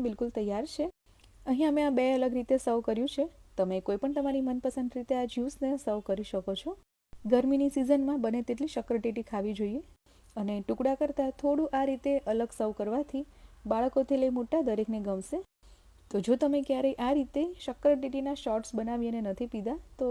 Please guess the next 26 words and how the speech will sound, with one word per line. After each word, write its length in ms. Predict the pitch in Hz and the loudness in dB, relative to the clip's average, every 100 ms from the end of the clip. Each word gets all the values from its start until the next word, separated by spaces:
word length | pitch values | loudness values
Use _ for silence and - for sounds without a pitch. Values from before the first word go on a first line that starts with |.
| 240 233 | 0 -2
જરૂરથી 360 | 214 202 220 277 | -2 -4 -4 -4
ટ્રાય 260 | 247 240 233 | -4 -4 -4
કરજો. 300 | 214 - 349 - - - _ _ _ - - | -6 -4 -6 -8 -20 -20 _ _ _ -12 -6
અને 140 | 202 202 | -4 -2
આજના 400 | 220 214 262 285 | -4 0 0 0
આ 100 | 285 | 0
સમર 260 | 269 269 277 | -2 -2 -2
સ્પેશિયલ 360 | 277 269 269 247 | -2 0 -2 -2
ડ્રિંકની 400 | 254 254 269 254 | -2 -2 0 0
રેસીપી 340 | 240 269 254 | -2 -4 -4
તમને 180 | 240 233 226 | -4 -4 -4
કેવી 240 | 220 233 233 | -4 -2 -2
લાગી, 260 | 208 254 - - | -4 -4 -8 -6
કોમેન્ટમાં 480 | 233 233 285 294 285 240 | -2 0 -2 -2 -4 -4
તમારો 200 | 220 220 | -4 -4
ફીડબેક 320 | 214 202 262 285 | -6 -2 -2 -2
જણાવવાનું 420 | 247 226 247 233 220 | -2 -2 -2 -2 -4
નહીં 160 | 196 190 | -4 -4
ભૂલતા. 300 | 190 180 254 349 - - - - - | -4 -2 -4 -6 -14 -20 -20 -20 -6
અને 200 | 185 185 - 208 | -2 -2 0 0
આવી 160 | 269 | 2
જ 80 | 294 | 2
નવી 140 | 285 277 | 2 2
રેસીપીના 380 | 262 269 269 254 | 0 -2 -2 -2
અપડેટ 300 | 247 254 247 | -2 -2 -2
માટે 180 | 247 | -2